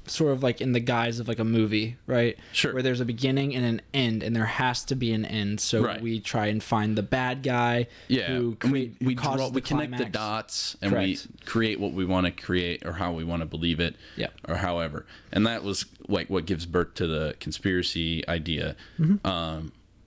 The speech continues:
Speaker 2: and it was, it was just interesting 'cause this guy was going into, I can't remember, it was just, like, one of these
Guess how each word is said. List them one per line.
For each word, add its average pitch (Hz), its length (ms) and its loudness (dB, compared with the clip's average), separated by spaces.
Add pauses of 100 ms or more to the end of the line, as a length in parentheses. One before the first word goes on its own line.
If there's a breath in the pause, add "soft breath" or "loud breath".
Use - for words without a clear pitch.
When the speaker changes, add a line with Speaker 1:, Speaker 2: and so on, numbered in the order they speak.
(340)
Speaker 2:
and 98 100 0
it 92 60 -2
was, 92 300 -4
it 90 80 -2
was - 220 -2
just - 180 -2
interesting 95 360 0
'cause 87 160 -4
this 87 160 -2
guy 95 300 -2
was 85 120 -8
going 87 280 0
into, 85 380 -2 (400 loud breath)
I - 40 -18
can't 117 300 0
remember, 85 460 -2 (680)
it 107 100 0
was 104 160 2
just, 135 160 2
like, 131 160 0
one 107 100 0
of 101 60 2
these 85 340 -2